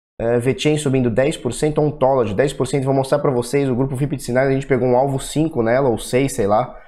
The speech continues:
A gente pegou um cinco ou seis por cento na Ontology essa noite.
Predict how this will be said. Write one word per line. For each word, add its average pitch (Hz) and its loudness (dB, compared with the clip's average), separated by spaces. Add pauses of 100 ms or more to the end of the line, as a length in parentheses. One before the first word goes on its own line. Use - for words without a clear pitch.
(500)
A 101 -6
gente 107 -6
pegou 117 2
um 127 2
cinco 165 0
ou 160 2
seis 156 0
por 147 -2
cento 123 -2 (260)
na 117 2
Ontology 113 2
essa 120 0
noite. 95 -2